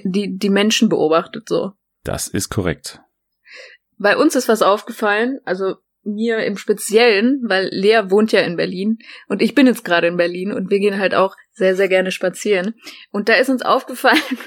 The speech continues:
Speaker 1: <laughs> wie seltsam die Leute hier teilweise sind. Also wie, wie viele seltsame Menschen es in Berlin
Speaker 2: <laughs>
Speaker 1: gibt. Das ist mir, ich komme ja aus N R W, das bin ich einfach nicht gewohnt. <laughs> Ich bin so ein bisschen überfordert damit.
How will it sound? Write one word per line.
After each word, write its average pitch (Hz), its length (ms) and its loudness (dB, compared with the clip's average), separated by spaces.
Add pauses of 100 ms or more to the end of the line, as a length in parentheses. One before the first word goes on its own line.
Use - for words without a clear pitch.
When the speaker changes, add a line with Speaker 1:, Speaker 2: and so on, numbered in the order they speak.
(140)
Speaker 1:
<laughs> - 460 -20
wie 269 640 0
seltsam 202 1000 2
die 180 80 -2
Leute 170 340 2
hier 175 180 -6
teilweise 170 480 -2
sind. 170 260 -10
Also 185 180 -12
wie, 196 160 -12 (240)
wie 214 120 -6
viele 269 480 4
seltsame 180 520 0
Menschen 175 400 -8
es - 220 -2
in 233 100 4
Berlin 208 400 2
Speaker 2:
<laughs> - 0 -
Speaker 1:
gibt. - 380 -2 (320)
Das 196 100 0
ist 233 240 0
mir, 262 320 4
ich 220 120 -4
komme 226 200 4
ja 226 100 2
aus 226 100 -4
N 208 160 0
R 196 140 0
W, 208 240 4 (160)
das - 200 -4
bin 220 180 2
ich 269 160 2
einfach 240 260 0
nicht 233 220 -4 (180)
gewohnt. 208 640 0
<laughs> 202 340 -8 (480)
Ich - 200 -10
bin 233 180 0
so 269 80 0
ein 247 100 4
bisschen 240 220 0
überfordert 240 520 2
damit. 170 300 -2